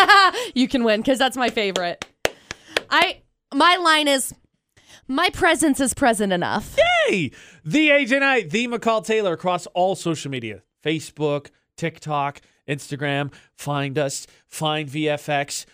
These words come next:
Speaker 2: Utah's V F X, Facebook, Twitter, Instagram, Snapchat, YouTube. Because tomorrow, if you like the page,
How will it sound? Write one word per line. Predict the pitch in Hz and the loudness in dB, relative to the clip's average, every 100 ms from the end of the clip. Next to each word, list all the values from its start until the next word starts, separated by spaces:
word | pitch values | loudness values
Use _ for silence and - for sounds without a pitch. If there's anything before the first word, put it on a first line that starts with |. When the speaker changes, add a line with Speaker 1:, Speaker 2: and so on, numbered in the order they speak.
| _ - | _ -6
Speaker 2:
Utah's | 143 156 156 127 | -2 2 2 2
V | 123 123 | 0 0
F | 113 | 0
X, | 107 95 | -6 -10
Facebook, | - 143 - 120 | -6 -6 -6 -14
Twitter, | - 147 127 | -8 -6 -6
Instagram, | 139 135 - 127 | -8 -10 -10 -10
Snapchat, | - 151 156 - 190 202 _ | -6 -2 -2 -2 -2 -2 _
YouTube. | 254 392 381 339 220 185 131 | 0 2 2 0 2 2 0
Because | 98 143 170 - | -4 -2 -4 0
tomorrow, | 185 240 285 349 302 180 196 | 0 4 6 8 8 6 6
if | 226 170 - | 4 0 0
you | 185 | -2
like | 180 254 269 | 2 4 4
the | - | 2
page, | 170 175 170 160 | 2 4 4 0